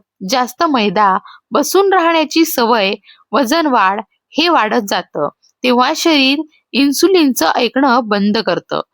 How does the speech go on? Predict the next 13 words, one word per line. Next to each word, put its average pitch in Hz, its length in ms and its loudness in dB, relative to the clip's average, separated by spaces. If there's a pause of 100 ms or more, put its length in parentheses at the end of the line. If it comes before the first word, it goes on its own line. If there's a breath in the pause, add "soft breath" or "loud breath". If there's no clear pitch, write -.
(280 soft breath)
यालाच 220 460 -2
म्हणतात 302 460 0 (120)
इन्सुलिन 285 560 2
रेझिस्टन्स. 190 720 -2 (360 loud breath)
आणि 294 240 0
त्यामुळे 285 680 0
त्वचेच्या 240 580 -2
काही 214 400 -2
भागात 254 520 0 (400 soft breath)
पेशी 277 340 2
जाड 214 360 -2
होतात, 160 380 -6 (380)
रंग 320 320 0